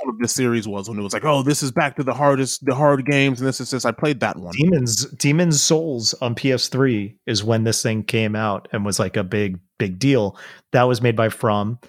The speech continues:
Speaker 2: Sony just kind of went, it didn't really do anything with it 'cause it was a Sony franchise. That's the one they just remade for P S five. Then, then, um,
Speaker 1: No, so I played Demon's Souls. That's the first game.
Speaker 2: Yeah.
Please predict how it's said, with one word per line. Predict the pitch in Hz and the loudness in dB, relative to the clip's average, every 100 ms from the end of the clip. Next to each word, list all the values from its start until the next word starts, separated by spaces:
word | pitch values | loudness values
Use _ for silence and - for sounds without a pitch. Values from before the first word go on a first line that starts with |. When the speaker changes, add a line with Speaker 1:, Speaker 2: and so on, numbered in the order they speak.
| _ _ | _ _
Speaker 2:
Sony | - - 127 135 127 | -4 2 4 4 2
just | 113 104 | 0 -2
kind | - 113 107 | 0 0 0
of | 92 - _ - | -4 -12 _ -4
went, | 107 113 - _ _ - | -2 -4 -8 _ _ -8
it | 123 123 | -6 -2
didn't | 107 120 113 107 | 2 2 2 0
really | 113 101 | 0 2
do | - 131 | 2 2
anything | 127 - 107 | 2 0 -2
with | 101 98 | -2 -2
it | 110 | -2
'cause | 113 | 0
it | |
was | 117 | 0
a | 107 123 | 0 0
Sony | 107 | 0
franchise. | - 165 156 107 95 | 2 2 2 0 0
That's | 123 123 | 2 2
the | 123 | 2
one | 117 | 0
they | 107 | -2
just | 104 - | -4 -4
remade | 107 101 | -4 -4
for | 98 92 | -8 -10
P | - | -10
S | 92 | -10
five. | - 156 127 - - - - - _ _ 123 | -2 0 0 -4 -14 -20 -20 -20 _ _ -4
Then, | 110 131 131 127 123 _ _ _ _ | 2 4 4 2 -2 _ _ _ _
then, | - 101 127 131 135 | -16 -6 0 2 2
um, | 127 117 113 110 104 104 | 2 2 0 -2 -6 -4
Speaker 1:
No, | 202 190 | 0 2
so | 196 | 2
I | 185 | 2
played | 269 277 | 2 2
Demon's | 202 240 180 | 2 4 2
Souls. | - 127 110 - | 0 -2 -4 -4
That's | 170 - | -2 -2
the | - | -4
first | - 123 - | -2 -2 -2
game. | 95 - - _ _ _ _ _ - | -12 -14 -18 _ _ _ _ _ -4
Speaker 2:
Yeah. | 147 92 | -4 -4